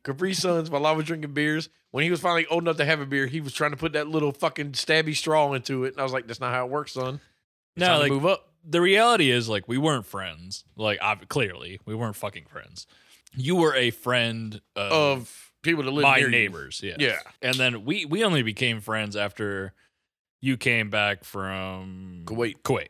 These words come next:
Speaker 1: Yeah, we were, like, more acquaintances until I moved into the house that you lived at.
Speaker 2: Yeah. We li-, yeah, we lived together for probably, what, a year?
Speaker 1: Yeah.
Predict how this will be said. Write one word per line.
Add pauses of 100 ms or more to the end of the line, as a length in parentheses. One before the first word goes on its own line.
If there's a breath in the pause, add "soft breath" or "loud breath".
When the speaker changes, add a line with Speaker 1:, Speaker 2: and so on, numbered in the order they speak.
Speaker 1:
Yeah,
we
were,
like,
more
acquaintances
until
I
moved
into
the
house
that
you
lived
at. (160)
Speaker 2:
Yeah. (280)
We
li-,
yeah,
we
lived
together
for
probably,
what,
a
year? (460)
Speaker 1:
Yeah.